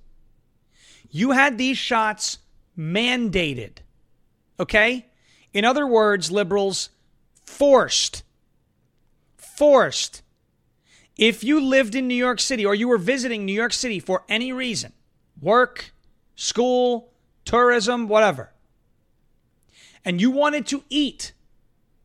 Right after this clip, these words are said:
indoors in some establishment, right? A bar, a restaurant, a fast food chain, whatever. You needed to prove that you were vaccinated against covid nineteen.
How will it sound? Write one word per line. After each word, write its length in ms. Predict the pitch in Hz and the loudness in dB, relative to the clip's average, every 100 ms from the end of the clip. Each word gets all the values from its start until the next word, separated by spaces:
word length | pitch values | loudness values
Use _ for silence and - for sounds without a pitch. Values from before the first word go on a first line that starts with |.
| _ _ _ | _ _ _
indoors 760 | 220 269 277 285 262 175 185 208 | -2 -2 2 6 6 6 0 -4
in 180 | 220 | -4
some 200 | 226 254 | -2 -2
establishment, 800 | 247 - 254 247 208 208 180 156 | -2 -2 0 0 -2 -6 -6 -6
right? 160 | 170 196 | -2 0
A 60 | 170 | 0
bar, 380 | 202 214 220 180 | 2 4 4 2
a 60 | |
restaurant, 680 | 175 196 - 208 214 214 214 - | -2 -2 -2 -4 -2 -2 -4 -10
a 40 | |
fast 380 | - 196 208 - | -4 -4 -2 -4
food 240 | 220 220 | -4 -4
chain, 320 | - 226 220 202 | -4 -6 -4 -2
whatever. 340 | 202 170 120 _ _ _ _ _ _ _ _ _ _ _ _ - _ | 0 -2 -6 _ _ _ _ _ _ _ _ _ _ _ _ -20 _
You 220 | - 180 285 | -4 0 0
needed 300 | 302 294 190 | 0 -2 -4
to 80 | |
prove 520 | 185 285 302 247 214 170 | -6 0 2 2 0 0
that 220 | 202 196 | -2 0
you 100 | 254 | 0
were 140 | 294 | 0
vaccinated 1000 | 208 269 294 294 - 247 185 151 143 147 - _ _ _ _ _ _ _ | 0 2 0 0 -4 -2 -2 -2 -6 -8 -18 _ _ _ _ _ _ _
against 440 | 226 208 240 220 - | 0 2 0 -2 -2
covid 380 | 247 240 208 190 | 2 2 2 -2
nineteen. 560 | 208 196 - 185 120 | -4 -4 -6 -6 -8